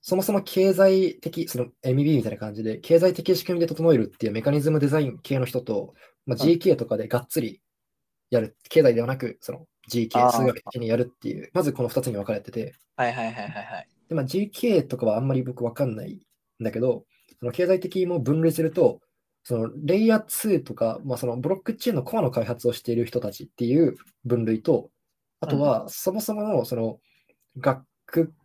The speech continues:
Speaker 1: 術、アカデミックな方で、その経済を勉強してる方に分かれてて、
Speaker 2: うんうんうん。
Speaker 1: で、基本的に今一緒にやってる人たちは、その、この二極化がす-、ある、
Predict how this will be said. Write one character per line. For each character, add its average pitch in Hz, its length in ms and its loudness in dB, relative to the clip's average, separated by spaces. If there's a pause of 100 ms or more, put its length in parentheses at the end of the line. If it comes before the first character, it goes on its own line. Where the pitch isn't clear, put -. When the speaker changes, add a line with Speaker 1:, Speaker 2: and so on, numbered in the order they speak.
(460)
Speaker 1:
術、 117 520 -4 (200)
ア 135 80 -6
カ 160 100 4
デ 160 80 6
ミ 139 120 0
ッ - 40 -16
ク - 80 -6
な 113 80 -4
方 123 180 0
で、 127 260 0
そ 120 120 -8
の 113 80 -6
経 131 180 0
済 117 220 -2
を 147 200 0
勉 110 140 -2
強 117 140 -2
し - 80 -8
て 117 60 -6
る 120 80 -6
方 113 180 -4 (280)
に 151 100 0
分 - 80 0
か 127 80 2
れ 117 60 0
て - 100 -14
て、 - 220 -6 (380)
Speaker 2:
う 135 80 -6
ん 123 40 -4
う 120 40 -10
ん 123 80 -14 (340)
う - 20 -20
ん。 - 20 -20
Speaker 1:
で、 170 160 -2
基 - 100 -8
本 233 160 -4
的 226 220 -6
に 196 380 -4
今 180 180 0
一 120 60 -4
緒 - 140 -4
に 135 60 0
や 127 60 0
っ 131 60 -6
て 143 100 -2
る 135 60 -2
人 - 100 0
た - 60 -6
ち 131 60 -4
は、 143 220 0 (320)
そ - 120 -8
の、 113 160 -4
こ 165 100 -4
の 165 240 2
二 135 120 -2
極 131 200 -6
化 110 240 -2 (180)
が 131 120 2
す-、 - 260 -10 (100)
あ 120 80 0
る、 113 160 -2